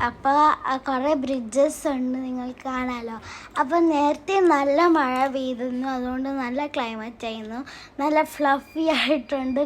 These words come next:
ക്ലൗഡൊക്കെ. പിന്നെ ഇവിടെ മൊത്തവും, പിന്നെ വന്നത് മൊത്തം കാടായിരുന്നു.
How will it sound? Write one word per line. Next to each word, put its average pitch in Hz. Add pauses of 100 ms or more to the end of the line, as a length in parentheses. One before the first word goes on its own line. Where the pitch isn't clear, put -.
(100)
ക്ലൗഡൊക്കെ. 247 (680)
പിന്നെ 294 (140)
ഇവിടെ 349
മൊത്തവും, 320 (180)
പിന്നെ 302
വന്നത് 330
മൊത്തം 311 (140)
കാടായിരുന്നു. 214